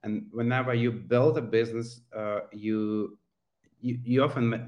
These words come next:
should make a lot of experiments because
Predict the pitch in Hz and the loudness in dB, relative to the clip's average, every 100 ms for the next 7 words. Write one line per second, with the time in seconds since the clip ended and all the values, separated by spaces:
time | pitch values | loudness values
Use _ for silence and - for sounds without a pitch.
0 | - - - 117 123 123 123 107 113 117 | -12 -12 -6 0 2 2 2 0 2 0
1 | 117 - 101 - - 101 95 92 - - | -2 -10 -16 -14 -10 -8 -6 -8 -10 -16
2 | - 98 - - | -10 -10 -10 -16